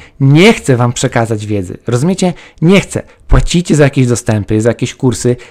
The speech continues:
i te osoby nie mają jakby w, w mniemaniu, żeby wam pomóc z tym wszystkim.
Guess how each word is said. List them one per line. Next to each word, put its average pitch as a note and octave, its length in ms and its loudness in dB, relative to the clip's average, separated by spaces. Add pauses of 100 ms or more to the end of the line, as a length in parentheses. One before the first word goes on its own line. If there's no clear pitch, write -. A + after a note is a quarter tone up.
(100)
i C3+ 100 -2
te D3+ 180 4
osoby C#3+ 400 2 (240)
nie C#3 340 4
mają E3 540 2
jakby A#2+ 680 0 (320)
w, C3 920 2 (200)
w A2+ 180 -4
mniemaniu, C#3 760 2 (280)
żeby C3 300 0
wam C#3+ 460 2
pomóc D#3+ 440 2
z - 100 -12
tym A2+ 160 -4
wszystkim. - 420 -12